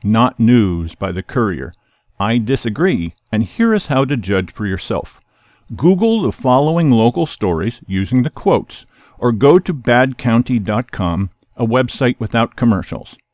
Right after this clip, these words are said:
How to charge county fees for a whole year without a public hearing. And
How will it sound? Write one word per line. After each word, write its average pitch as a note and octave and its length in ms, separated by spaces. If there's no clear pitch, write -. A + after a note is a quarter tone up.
How A#3 220
to A#3 300
charge F#3+ 500
county F3 400
fees A2 480
for A2 220
a G2+ 40
whole G3+ 380
year A2+ 400
without A#2+ 340
a D3+ 40
public B2+ 400
hearing. A#3 360
And F2 480